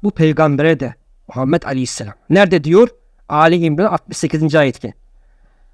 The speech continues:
"Vellezine", o kimseler ki, "amenu", iman ettiler. "Vallahu", Allah, "veliyyül müminin", işte Allah iman edenlerin velisidir. Sadakallahul lezim.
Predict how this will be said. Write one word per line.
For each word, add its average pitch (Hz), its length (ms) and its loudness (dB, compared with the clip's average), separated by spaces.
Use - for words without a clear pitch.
"Vellezine", 247 560 4
o 202 100 0
kimseler 180 500 0
ki, 185 140 -6
"amenu", 165 760 2
iman 131 760 -2
ettiler. 131 600 -2
"Vallahu", 143 580 2
Allah, 139 460 0
"veliyyül 170 480 2
müminin", 131 600 -4
işte 139 280 -6
Allah 147 380 2
iman 151 380 2
edenlerin 165 640 2
velisidir. 120 580 0
Sadakallahul 117 680 0
lezim. - 380 -8